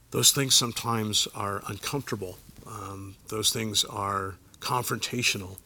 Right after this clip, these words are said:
Um, those things, uh, can be something maybe for somebody else or maybe something that's for ourselves. And so, uh, it's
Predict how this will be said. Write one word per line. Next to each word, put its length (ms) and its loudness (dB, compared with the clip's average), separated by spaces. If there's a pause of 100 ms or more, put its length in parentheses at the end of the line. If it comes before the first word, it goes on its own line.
(420)
Um, 480 -8 (400)
those 240 6
things, 400 2 (100)
uh, 260 -6 (1080)
can 160 -4
be 300 4
something 400 4
maybe 240 2
for 160 -2
somebody 400 0
else 300 -2
or 60 -8
maybe 280 -4
something 320 -2
that's 140 -2
for 220 -4
ourselves. 560 -4
And 100 -10
so, 280 2 (480)
uh, 320 -8 (560)
it's 320 8